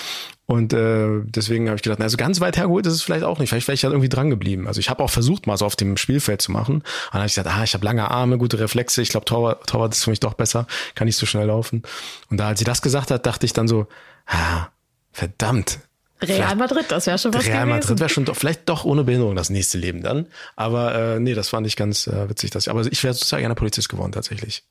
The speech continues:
Speaker 2: Okay. Und, äh, jetzt hast du ja total viele andere Sachen gemacht, ne? Ähm, Rollstuhlbasketball,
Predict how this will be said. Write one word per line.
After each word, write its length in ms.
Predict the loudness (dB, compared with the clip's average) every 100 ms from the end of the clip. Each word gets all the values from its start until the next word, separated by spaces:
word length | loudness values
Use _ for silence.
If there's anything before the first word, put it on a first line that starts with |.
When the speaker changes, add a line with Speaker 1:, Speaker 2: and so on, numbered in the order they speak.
| -10
Speaker 2:
Okay. 380 | -10 -4 -2 -2 -8 -16 -16 -16 -8 -2
Und, 200 | -2 -2
äh, 140 | -2
jetzt 180 | -2 0
hast 200 | 0 2
du 40 | 0
ja 360 | 2 0 -4 -6
total 300 | -4 -2 -2
viele 280 | 0 -2 0
andere 200 | -2 -2
Sachen 240 | -2 -4
gemacht, 380 | -2 -2 -4 -2
ne? 220 | -2 -2 -2
Ähm, 440 | 0 2 2 0 -2 -10 -14 -10 -4
Rollstuhlbasketball, 1040 | -2 0 0 0 -2 -4 -2 0 2 0